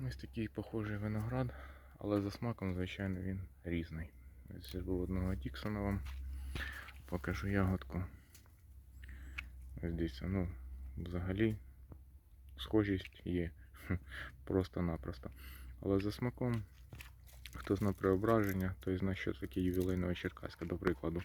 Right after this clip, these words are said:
Тут ягода дуже щільна, хрумка і після вкусу. Ну, як по мені, щось є таке, нотки медового, не знаю.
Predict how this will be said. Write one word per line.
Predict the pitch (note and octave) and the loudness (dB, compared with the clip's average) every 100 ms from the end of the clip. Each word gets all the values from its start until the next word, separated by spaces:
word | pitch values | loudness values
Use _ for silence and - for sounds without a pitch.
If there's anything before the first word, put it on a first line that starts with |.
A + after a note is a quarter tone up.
| - - - - - - - - - - _ - - | -6 -12 -10 -10 -14 -18 -20 -20 -20 -20 _ -4 2
Тут | A#2+ - | 2 4
ягода | G2 G#2 G2+ F#2+ F#2+ F#2+ - - - - | 6 8 6 4 2 -2 -10 -20 -20 -8
дуже | F#2+ F#2+ F2+ F2+ | 0 2 2 0
щільна, | - F#2 F#2+ G#2 G#2+ _ _ _ _ - _ | 0 2 4 4 0 _ _ _ _ -20 _
хрумка | - F#2+ F#2+ - G#2 G2+ | -4 0 0 0 2 2
і | |
після | - F#2 - | 0 -2 0
вкусу. | F#2+ - A2 - G#2 - - - - | 0 2 0 0 -6 -8 -12 -12 -6
Ну, | G#2 | 2
як | G2+ - | 2 2
по | G2+ | 4
мені, | G#2+ A2+ | 6 6
щось | - G2+ - | 6 2 0
є | F#2+ | -4
таке, | - G2 G2 | -6 -6 0
нотки | F#2+ F#2+ - F#2+ | 4 2 2 4
медового, | F#2 F#2 G2+ F#2+ F2+ F2 | 6 8 8 8 6 2
не | F2+ | -2
знаю. | - E2 | -2 -4